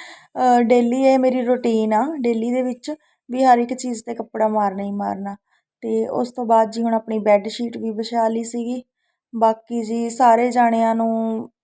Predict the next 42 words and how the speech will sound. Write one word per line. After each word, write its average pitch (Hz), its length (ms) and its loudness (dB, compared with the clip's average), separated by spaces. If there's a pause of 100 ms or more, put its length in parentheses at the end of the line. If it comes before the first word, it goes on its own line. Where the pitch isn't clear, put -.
(140)
ਇਹੀ 240 240 -2
ਰਿਕੁਐਸਟ 240 460 0
ਕਰਦੀ 220 420 -2
ਹਾਂ, 233 120 0 (380)
ਪਲੀਜ਼ 240 260 -2
ਵਲੌਗ 233 320 6
ਨੂੰ 226 140 0
ਫੁੱਲ 233 260 -2
ਵਾਚ 220 260 4
ਕਰਿਆ 220 300 0
ਕਰੋ। 226 240 0
ਪਲੀਜ਼ 269 600 -6
ਵਲੌਗ 247 340 6
'ਤੇ 240 200 -4
ਆ 220 140 6
ਕੇ 226 180 -4
ਨਾ 240 140 4
ਉਹਨੂੰ 262 280 -2
ਕਲਿੱਕ 240 320 -4
ਕਰਕੇ 226 380 0
ਨਾ 220 220 2
ਛੱਡਿਆ 233 400 -2
ਕਰੋ, 233 260 -4
ਕਿਉਂਕਿ 262 540 -6
ਫਿਰ 285 160 0
ਵਲੌਗ 254 340 4
ਦੀ 247 200 -2
ਸਾਰੀ 247 340 2
ਰੀਚ 240 380 -2
ਘੱਟ 240 160 2
ਜਾਂਦੀ 220 340 -2
ਆ। 240 120 2 (440)
ਰੀਚ 247 300 -2
ਵਧਾਉਣ 254 420 4
ਦੇ 233 120 0
ਲਈ 240 160 0
ਵਲੌਗ 233 340 2
ਨੂੰ 233 160 0
ਦੇਖਣਾ 233 380 -2
ਜ਼ਰੂਰੀ 233 380 -2
ਹੁੰਦਾ 240 240 2
ਹੈ। 277 80 2